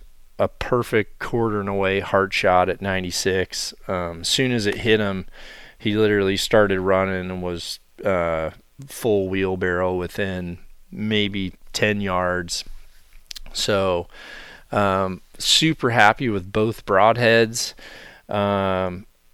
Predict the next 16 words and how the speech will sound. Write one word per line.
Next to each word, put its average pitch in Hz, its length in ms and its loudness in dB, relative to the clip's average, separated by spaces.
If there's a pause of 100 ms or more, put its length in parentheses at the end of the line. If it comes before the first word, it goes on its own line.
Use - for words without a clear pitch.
(280)
my 104 220 0
arrow 120 520 6
that 113 140 2
I'm 110 100 -2
shooting 120 280 -4
right 113 160 -2
now 110 220 0
is 104 100 -2
an 104 80 -6
Axis 95 440 -2
three 113 300 -6
hundred 110 420 -2
with 107 200 -4
a 87 40 -4
four 117 360 -2
fletch. 139 560 0